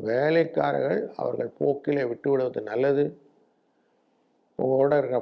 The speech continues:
பார்ட்னர்ஸ் கொஞ்சம் பிரச்சனை பண்ணக்கூடும். கொஞ்சம் ஜாக்கிரதையா இருப்பது நல்லது. குடும்பத்தை நிர்வகிக்கும் பெண்களுக்கு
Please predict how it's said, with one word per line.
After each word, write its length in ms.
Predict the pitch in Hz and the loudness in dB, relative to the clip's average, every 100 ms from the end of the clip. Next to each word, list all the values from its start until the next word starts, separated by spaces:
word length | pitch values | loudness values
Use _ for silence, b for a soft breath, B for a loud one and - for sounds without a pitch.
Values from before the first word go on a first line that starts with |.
| - | 0
பார்ட்னர்ஸ் 520 | 135 143 156 151 - | 0 2 0 -4 -2
கொஞ்சம் 220 | 135 123 | -4 -4
பிரச்சனை 360 | - 127 - 151 | -4 -4 -2 -4
பண்ணக்கூடும். 640 | - 147 - 147 143 147 175 - _ | -4 -6 -4 -4 -2 -4 -6 -20 _
கொஞ்சம் 400 | - 143 160 139 | -6 -4 -4 -4
ஜாக்கிரதையா 540 | 110 110 - 110 107 | -4 -4 -6 -4 -4
இருப்பது 320 | 107 - 90 | -6 -6 -6
நல்லது. 320 | 53 52 - - _ _ _ _ _ _ _ _ _ _ _ _ | -6 -8 -12 -16 _ _ _ _ _ _ _ _ _ _ _ _
குடும்பத்தை 480 | 196 254 269 269 247 | 8 10 8 8 8
நிர்வகிக்கும் 520 | 220 208 202 170 170 | 10 8 8 4 0
பெண்களுக்கு 500 | 180 202 208 - 247 | 2 6 6 6 8